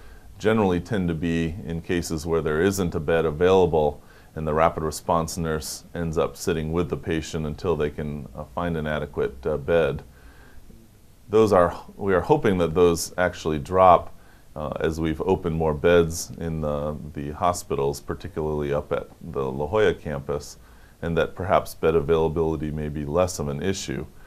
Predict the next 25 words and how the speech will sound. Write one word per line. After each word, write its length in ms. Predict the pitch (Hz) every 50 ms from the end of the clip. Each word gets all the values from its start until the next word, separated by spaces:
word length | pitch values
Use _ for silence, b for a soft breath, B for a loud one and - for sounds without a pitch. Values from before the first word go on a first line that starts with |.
| b b b b -
Uh, 120 | - 76 78
so 200 | - - 107 95
far, 220 | 95 - 92 87
we 120 | 82 82
haven't 320 | 82 101 90 85 78 71 67
seen 280 | - - 127 123 113
a 80 | 95 -
change 460 | - - 95 82 80 80 80 78 76
in 140 | 85 80 80
the 100 | 78 76
incidence 600 | 71 80 82 82 - - 78 78 76 76 78 -
of 260 | - 76 76 73 71 -
rapid 360 | - 85 85 80 - 87 76
responses, 800 | 73 73 71 - - - 82 78 76 73 - - 76 76 73 -
or 100 | 85 82
in 80 | 78 76
the 60 | 76
duration, 560 | 73 80 80 78 80 82 80 - 82 73 73
rather, 360 | 73 73 76 73 76 73 73
of 140 | 73 71 -
rapid 300 | 82 78 76 - 71 69 73
responses. 760 | 69 - - - 92 90 90 87 - - 71 65 69 - - b b b b b b b b b b -
Uh, 220 | 76 76 71 69
but, 440 | 69 69 69 - 90 73 - - - - - - -
um, 400 | 73 76 73 67 69 71 69 67